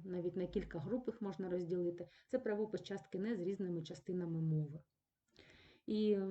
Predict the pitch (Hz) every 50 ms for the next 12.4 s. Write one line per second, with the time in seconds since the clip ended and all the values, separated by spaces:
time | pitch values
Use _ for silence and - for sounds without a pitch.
0 | 190 - 190 190 196 - - - 196 202 - - - 180 - - 185 - - 208
1 | 190 190 185 - 190 - - 269 294 294 269 254 240 233 233 226 - - - 247
2 | 247 - - 240 240 - 220 208 202 208 240 254 233 208 190 185 180 175 190 165
3 | 165 214 220 208 196 180 185 180 175 170 170 185 196 190 165 - - - - 202
4 | 208 214 214 - _ _ _ - 170 156 - 185 170 160 156 - - - - _
5 | - - - - - 202 220 233 220 196 202 196 202 196 190 185 180 - 180 185
6 | 185 175 - - 175 - 190 185 180 - 180 - - 185 190 190 190 - - 214
7 | - - 311 311 311 285 269 262 254 240 226 233 226 - - 202 196 185 170 165
8 | 170 180 175 - - 190 196 220 247 269 262 254 226 208 226 220 220 220 214 -
9 | - 220 208 202 202 - - 190 185 - - 190 190 196 214 202 180 165 180 180
10 | 170 - - 175 - - 170 156 156 160 170 - 175 175 180 196 247 262 254 226
11 | 214 - 190 196 208 208 196 185 185 170 170 170 - 202 180 185 190 190 175 165
12 | - - - 170 170 165 165